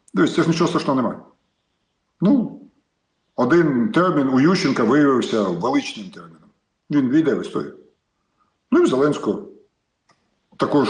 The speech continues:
буде один термін. І також війде в історію. Ну нічого, це ж трагедії ж нема. Життя ж не за-, на цьому не закінчується. Тим більше, що сидіти все життя в цьому кріслі, це не вдасться. А, і, можливо, в цей час він прийме таке рішення, яке ми чекаємо і від Байдена.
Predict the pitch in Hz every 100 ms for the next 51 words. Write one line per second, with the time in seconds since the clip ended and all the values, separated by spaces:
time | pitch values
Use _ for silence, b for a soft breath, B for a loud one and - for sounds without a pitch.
0 | - 120 113 113 104 104 90 85 - 110
1 | - 170 104 101 117 95 - 85 76 -
2 | _ 143 151 127 104 - - - 175 160
3 | 147 117 107 135 - - - _ _ _
4 | - 131 135 101 101 120 123 127 107 104
5 | 117 113 80 80 - _ _ _ b b
6 | b b _ 127 123 135 139 135 - 131
7 | 139 110 - 214 175 165 131 - 123 -
8 | 117 123 107 175 143 123 123 113 - -
9 | _ _ _ _ _ B B B B B
10 | B - 120 110 110 - 139 151 147 190
11 | 120 113 127 120 220 220 139 123 - -
12 | 139 139 135 - 120 147 135 202 208 131
13 | 104 - _ _ _ - 139 143 170 160
14 | 147 - 135 123 127 135 135 113 85